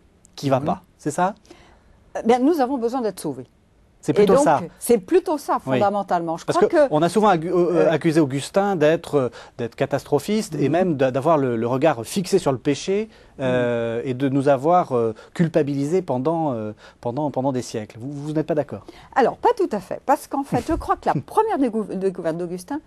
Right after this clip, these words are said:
Speaker 2: c'est le Christ. On insistait tout à l'heure sur le fait qu'en lisant l'Hortensius, Augustin, en fait, n'avait qu'une seule visée, c'était la sagesse. Quand il a lu le néoplatonisme, c'était le nous,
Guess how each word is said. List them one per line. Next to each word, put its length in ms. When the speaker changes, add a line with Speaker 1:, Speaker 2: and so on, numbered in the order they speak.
Speaker 2:
c'est 180
le 100
Christ. 400
On 160
insistait 380
tout 160
à 100
l'heure 240
sur 140
le 80
fait 180
qu'en 120
lisant 300
l'Hortensius, 800
Augustin, 640
en 80
fait, 240
n'avait 200
qu'une 200
seule 220
visée, 320
c'était 340
la 120
sagesse. 640
Quand 240
il 120
a 80
lu 180
le 160
néoplatonisme, 880
c'était 460
le 240
nous, 320